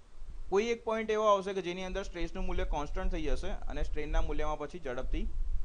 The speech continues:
વધારો થાય છે, તો એ પોઇન્ટને આપણે કહીએ છીએ yield point. okay, હવે actually મટીરિયલની અંદર, અ, actually-માં થાય છે શું, અ, મટીરિયલની અંદર શું થાય છે એ આપણે check કરીએ. તો અહીંયા તમે જોઈ શકો છો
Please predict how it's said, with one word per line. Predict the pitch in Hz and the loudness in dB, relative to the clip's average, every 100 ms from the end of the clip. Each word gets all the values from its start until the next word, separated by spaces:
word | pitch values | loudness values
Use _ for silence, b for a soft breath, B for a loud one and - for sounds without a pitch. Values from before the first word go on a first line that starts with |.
| - | 2
વધારો | 123 127 127 131 | 0 2 2 -2
થાય | 120 110 | -4 -6
છે, | 107 | -8
તો | 95 131 | -10 -10
એ | 151 | -10
પોઇન્ટને | 170 165 156 151 | -10 -10 -8 -8
આપણે | 147 147 | -6 -6
કહીએ | 131 123 | -8 -8
છીએ | 196 214 - 120 | -10 -12 -14 -6
yield | 143 156 | -4 -2
point. | 143 117 107 101 | -4 -6 -10 -12
okay, | 127 135 233 - B B - | -14 -10 -10 -10 B B -6
હવે | 170 180 | -2 -2
actually | 180 226 220 226 214 | -4 -8 -8 -10 -12
મટીરિયલની | 156 151 214 220 | -6 -6 -4 -4
અંદર, | 214 202 220 | -6 -4 -8
અ, | - - 143 | -8 -10 -6
actually-માં | 139 160 - 208 214 | -4 -4 -4 -4 -4
થાય | 202 156 147 | 0 -2 -2
છે | 202 202 - | -6 -10 -12
શું, | - 185 113 | -10 -10 -6
અ, | 117 117 | -4 -4
મટીરિયલની | 117 127 135 180 196 | -6 -8 -8 -6 -4
અંદર | 185 190 | -4 -4
શું | 190 220 | -8 -6
થાય | 202 165 | -4 -4
છે | 180 | -4
એ | 196 180 | -4 -2
આપણે | 175 175 | -2 -2
check | 165 143 - | -2 -2 -4
કરીએ. | 131 175 - - - - - - | -4 -4 -4 4 4 4 -4 -4
તો | 170 | -2
અહીંયા | 180 220 | 0 0
તમે | 220 220 | 0 0
જોઈ | 196 208 | 2 2
શકો | 208 180 170 | 2 0 0
છો | 208 | -2